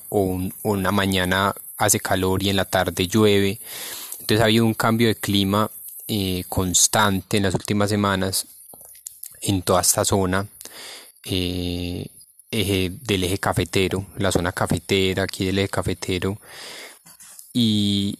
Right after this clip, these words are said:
y pues eso también puede estar relacionado con el tema del aumento de, de personas, eh, contagiadas. Pues tal vez porque las personas cuando llueve se recogen,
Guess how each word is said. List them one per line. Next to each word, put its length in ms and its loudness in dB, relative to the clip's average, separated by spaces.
y 120 2
pues 200 2
eso 180 2
también 240 0
puede 180 2
estar 440 4
relacionado 540 2
con 200 0
el 140 -2
tema 260 0
del 140 2
aumento 540 0
de, 340 2
de 320 -2
personas, 840 2
eh, 460 -2
contagiadas. 960 0
Pues 200 2
tal 180 0
vez 160 4
porque 240 -2
las 120 2
personas 400 0
cuando 220 0
llueve 260 2
se 140 2
recogen, 720 0